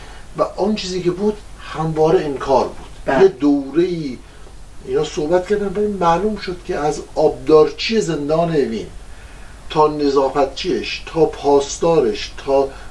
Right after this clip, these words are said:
Speaker 1: بازجو، تا حاکم شهر، همه با کمیسیون مرگ همکاری جدی داشتن و خود این نوار، اه، دقیقاً معلوم می‌کنه و خنده های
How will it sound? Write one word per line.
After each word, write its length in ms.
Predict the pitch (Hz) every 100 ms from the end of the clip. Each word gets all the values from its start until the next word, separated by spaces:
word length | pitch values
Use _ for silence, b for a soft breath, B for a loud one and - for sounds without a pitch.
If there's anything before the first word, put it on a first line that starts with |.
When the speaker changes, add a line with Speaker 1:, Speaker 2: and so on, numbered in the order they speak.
| B
Speaker 1:
بازجو، 720 | 156 139 135 131 123 135 170 127 113 - -
تا 400 | 165 175 175 - B B
حاکم 420 | 147 139 151 139
شهر، 380 | 139 180 185 190 - B B B -
همه 520 | - - - 165 214 233
با 180 | 160
کمیسیون 580 | 147 156 165 - 147 139
مرگ 400 | 147 170 185 185 - - - - - - -
همکاری 640 | 143 143 - 143 139 165 170
جدی 320 | 139 - 151
داشتن 420 | 104 - - - 101
و 80 | -
خود 200 | - 156
این 300 | 147 147 226
نوار، 420 | 127 139 151 156 B B B B B -
اه، 60 | 131 123 117 113 - 65 - - -
دقیقاً 480 | 110 120 120 131 147 147 B B
معلوم 360 | 120 117 117 160
می‌کنه 360 | 170 160 180
و 160 | 160 165
خنده 580 | - - 135 131 131 135
های 800 | 151 170 175 165 160 156 151